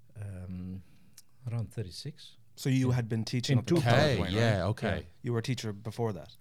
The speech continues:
Speaker 1: Yeah, yeah.
Speaker 2: So
Speaker 3: Mm.
Speaker 2: were, were you teaching in a segregated school as well?
Speaker 1: No, no.
Speaker 2: No?
Speaker 1: It, this is a colored school.
Speaker 2: Colored
Speaker 1: You're a
Speaker 2: school,
Speaker 1: colored
Speaker 2: okay.
Speaker 1: man, you're in a colored school.
Speaker 2: Yeah, yeah.
Speaker 1: You're a black man, you're in a black school, and you're a white man, you're in a white school.
Speaker 3: Hmm.
Speaker 1: This is how
Speaker 3: You're
Speaker 1: the
Speaker 3: in the
Speaker 1: system
Speaker 3: colored
Speaker 1: works.
Speaker 3: school.
Speaker 2: Mm.
Speaker 1: So there was a colored Ministry of Education,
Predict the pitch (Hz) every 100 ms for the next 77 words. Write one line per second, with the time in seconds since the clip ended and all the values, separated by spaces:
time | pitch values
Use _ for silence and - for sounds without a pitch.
0 | - 131 120 78 - 135 123 151 139 127
1 | 120 127 123 113 104 117 110 110 110 104
2 | - 120 143 120 123 165 151 - 98 90
3 | 87 85 113 151 - 107 107 95 - 107
4 | 87 - - 82 - 113 117 - 135 123
5 | 120 110 113 104 95 95 - 87 - -
6 | 95 76 95 92 92 113 - 98 85 120
7 | 123 110 107 98 95 90 107 107 - 117
8 | 107 104 107 117 117 107 104 104 107 110
9 | 104 - - 80 - - 80 65 95 95
10 | 98 90 85 85 92 92 82 - 78 101
11 | 98 95 98 - 98 - - 117 107 95
12 | - 120 113 107 107 104 104 98 90 -
13 | 135 -